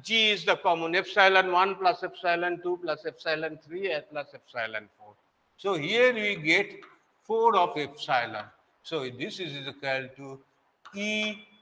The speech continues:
G into epsilon. So if we put the value of F is equal to one thousand Newton, you can find it out that what is the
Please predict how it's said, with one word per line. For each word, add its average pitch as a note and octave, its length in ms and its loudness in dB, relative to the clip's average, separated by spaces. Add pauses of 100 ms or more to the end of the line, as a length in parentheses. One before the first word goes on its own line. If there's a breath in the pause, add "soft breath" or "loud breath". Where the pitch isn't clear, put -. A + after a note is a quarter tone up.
(520)
G G#3 480 -6 (140)
into B2+ 300 -12
epsilon. - 680 -20 (1400)
So A3 580 4 (260)
if B3+ 200 -2
we A3+ 160 -2
put D#4+ 560 0
the A#3 140 10
value A3+ 500 8
of A3+ 340 10
F A#3+ 260 6
is G#3 200 -4
equal F#3+ 500 4
to F3+ 300 0 (640)
one G#3+ 260 6
thousand G3+ 680 4
Newton, F#3+ 540 0 (360)
you E3 120 -10
can F3 260 -6
find A3 400 4
it G3+ 220 -4
out G3 340 4
that F#3 220 -2
what F#3 200 0
is F3 240 -8
the G#3 220 8